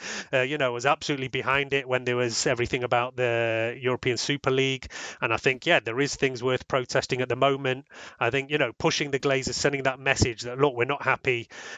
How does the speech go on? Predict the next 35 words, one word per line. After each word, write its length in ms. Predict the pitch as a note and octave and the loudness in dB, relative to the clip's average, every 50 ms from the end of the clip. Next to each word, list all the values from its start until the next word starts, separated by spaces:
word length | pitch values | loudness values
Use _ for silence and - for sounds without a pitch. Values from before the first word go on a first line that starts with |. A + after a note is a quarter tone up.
| - - | -8 -2
and 340 | C3+ B2+ B2+ A#2+ A#2+ A#2+ A#2 | 0 2 2 2 0 -2 -4
we 140 | A2+ B2 | -6 -4
need 180 | B2 C3+ C#3 - - - | -2 0 -2 -2 -2 0
faster 280 | - D3+ B2+ - - C3 | 2 2 2 2 -2 -8
change," 580 | - - - D#3 E3+ C#3+ A2+ G#2 G2+ - - - | -6 0 4 4 4 4 2 -4 -6 -8 -6 -4
is 140 | C3 B2 - | -6 -6 -4
definitely 540 | - D3 D3 - - D3 C#3+ C3+ B2+ B2+ B2+ | 2 2 2 2 2 -2 -2 0 0 -2 -2
worth 380 | A#2 B2 B2+ B2 A#2 - - - - - - - - - | 0 2 2 2 2 0 -4 -12 -14 -16 -18 -14 -6 0
getting 260 | C3+ B2+ B2+ B2+ B2+ | 0 2 2 2 2
out 220 | B2 A#2+ B2+ C3 | 0 0 0 0
there 160 | B2 A#2+ A#2+ | 0 0 0
and 100 | A#2 A#2 | 0 0
making 320 | A#2+ B2 B2 - - C3 B2 | -2 -2 -2 -2 -4 -4 -2
your 80 | B2 | -2
voice 320 | A2+ G#2+ B2+ B2 A#2+ A2+ - | 0 2 2 2 2 0 -2
heard. 400 | - C3+ C3+ A#2 G#2+ G2+ - - - - - - - _ _ | 0 0 0 0 0 -4 -8 -12 -18 -16 -18 -18 -20 _ _
But 240 | - G3+ F#3+ D3+ - - | 4 6 6 4 4 2
ultimately, 880 | - G3 G#3+ G#3 - - E3+ D#3 D3+ D3+ - C3+ A#2+ A2+ G#2 G#2+ G#2 _ - | 0 0 0 0 -2 -2 -2 0 0 0 0 2 0 0 0 -2 -6 _ -4
until 460 | D#3+ C#3 - - - F3 F#3+ F#3+ D#3 | -4 -4 -2 0 4 6 6 6 6
there 180 | C#3 C3 C3+ C3 | 2 0 0 -2
is 120 | B2+ A#2+ | 0 -2
a 40 | B2+ | -4
serious 540 | - - - D#3+ D#3 D#3+ D#3+ D#3 D3+ C#3+ - | -4 -2 0 2 2 2 2 2 0 -2 -4
buyer 500 | - B2 D3 C3 C3 B2+ A2 G#2+ G2+ F#2+ - _ - - - - - - - | -2 0 2 2 4 2 0 -2 -4 -6 -8 _ -20 -20 -20 -18 -14 -4 -2
who 80 | C#3 | -2
comes 320 | C3 - - E3 E3+ F3 - | -2 0 0 0 0 0 -2
to 100 | - E3 | -2 0
the 100 | D3+ D3 | 0 0
Glazers 580 | - C#3+ C3 B2+ A#2+ A#2 A#2+ B2 A2+ G#2+ - - | 2 2 0 0 0 -2 -4 -4 -4 -4 -6 -10
with 260 | B2 A#2+ D#3 E3 D3+ | -6 -4 -4 -2 -2
the 120 | E3 D3+ | -2 -2
right 200 | C#3 C#3+ C#3+ D#3 | 0 2 2 2
amount 280 | C#3 C3+ D3 C#3 C3+ C3 | 0 0 0 0 0 0
of 60 | C3 C#3 | -2 -2
money, 400 | C#3+ C#3 B2+ A2+ A2 G#2 G#2 | -2 0 0 0 -2 -2 -6